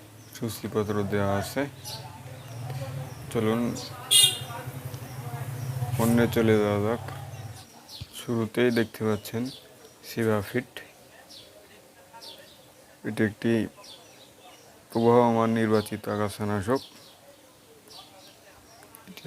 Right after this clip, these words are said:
আপনারা দেখতে পাচ্ছেন। এবং এরপরে আছে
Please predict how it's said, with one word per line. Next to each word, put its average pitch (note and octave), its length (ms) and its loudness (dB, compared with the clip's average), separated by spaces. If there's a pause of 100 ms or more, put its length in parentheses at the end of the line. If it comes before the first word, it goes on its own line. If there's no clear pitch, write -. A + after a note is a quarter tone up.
আপনারা G#2 300 -2 (120)
দেখতে G#2+ 260 -4
পাচ্ছেন। G#2+ 360 -2 (2500)
এবং G#2 240 -2 (200)
এরপরে A2+ 440 2 (140)
আছে G2+ 300 -2